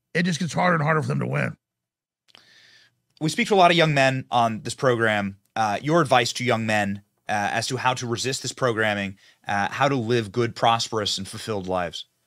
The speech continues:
Speaker 1: Well, don't be like me and smoke cigarettes. I quit for fourteen years,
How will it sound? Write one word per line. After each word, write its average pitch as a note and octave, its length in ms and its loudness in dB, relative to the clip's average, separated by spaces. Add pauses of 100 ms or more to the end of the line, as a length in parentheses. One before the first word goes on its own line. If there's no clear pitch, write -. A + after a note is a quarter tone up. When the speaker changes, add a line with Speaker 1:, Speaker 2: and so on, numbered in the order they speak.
(480)
Speaker 1:
Well, C3 120 -2
don't G#3 220 4
be A3 180 4
like G3+ 220 2
me F#3+ 160 2
and D#3+ 120 2
smoke E3 240 0
cigarettes. B2 560 -2
I D#3+ 80 0
quit F3+ 280 -2
for D3 100 -6
fourteen E3+ 460 0
years, D3 460 0